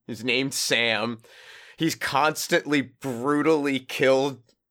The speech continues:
a-, as a game mechanic. And, and he's voiced by Sam's brother Ted,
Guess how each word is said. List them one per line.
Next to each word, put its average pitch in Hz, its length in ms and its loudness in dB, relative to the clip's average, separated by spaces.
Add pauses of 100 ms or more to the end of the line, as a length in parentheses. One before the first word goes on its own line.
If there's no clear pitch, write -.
(540)
a-, 143 160 -2
as 156 180 2
a 139 80 2
game 147 360 0
mechanic. 107 760 -4 (840)
And, 165 460 2
and 175 120 4
he's 170 120 -2
voiced 180 520 2
by 139 680 2 (120)
Sam's 135 460 2
brother 120 340 2
Ted, 117 420 0